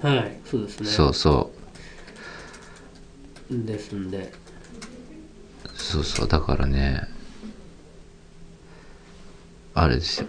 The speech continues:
Speaker 2: あの、絶対ね、あの、もっと、もっと毒づいてるしね。
Speaker 1: <laughs> そうか、
Speaker 2: うん。
Speaker 1: 毒づいてるう大さん好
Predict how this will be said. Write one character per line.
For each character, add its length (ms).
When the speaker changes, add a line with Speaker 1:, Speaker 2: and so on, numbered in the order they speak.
Speaker 2:
あ 180
の、 200
絶 220
対 260
ね、 280
あ 180
の、 500
も 140
っ 40
と、 200
も 120
っ 60
と 80
毒 280
づ 140
い 80
て 100
る 100
し 160
ね。 260
Speaker 1:
<laughs> 100
そ 80
う 40
か、 100
Speaker 2:
う 20
ん。 20
Speaker 1:
毒 140
づ 140
い 100
て 80
る 120
う 60
大 140
さ 140
ん 40
好 80